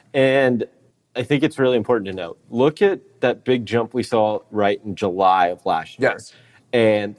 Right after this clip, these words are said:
Speaker 1: there was a change in the methodology because the rates at the time weren't indicative of some of the surcharges and things
Speaker 2: Yeah.
Speaker 1: going on. So this, this index itself, the methodology has changed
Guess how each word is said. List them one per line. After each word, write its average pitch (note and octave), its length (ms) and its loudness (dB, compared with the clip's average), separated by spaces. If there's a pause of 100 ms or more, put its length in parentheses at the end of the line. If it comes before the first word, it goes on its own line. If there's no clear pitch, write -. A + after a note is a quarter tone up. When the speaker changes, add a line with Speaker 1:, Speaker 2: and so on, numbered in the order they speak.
Speaker 1:
there G#2+ 120 0
was A2 140 -6
a A2 40 -16
change B2 320 -4
in D#3 60 -2
the D#3 80 -2
methodology A#2 680 0
because G#2 520 -6
the A2 140 0
rates A#2 640 -2 (160)
at A#2 100 -2
the - 80 -16
time C3+ 460 0
weren't B2 300 0 (100)
indicative D3 720 0
of B2 260 -2
some C3+ 300 -4
of B2+ 80 -8
the B2 40 -4
surcharges C3 680 -2
and B2+ 80 -8
things A#2 240 0
Speaker 2:
Yeah. - 40 -8
Speaker 1:
going B2 200 0
on. F#3+ 300 2 (260)
So B2+ 160 -4
this, A#3 260 0 (760)
this C#3+ 320 -4
index G3+ 460 0
itself, A3+ 520 0 (300)
the B2+ 80 0
methodology F#3 760 2
has G#2 140 -6
changed G3+ 600 -2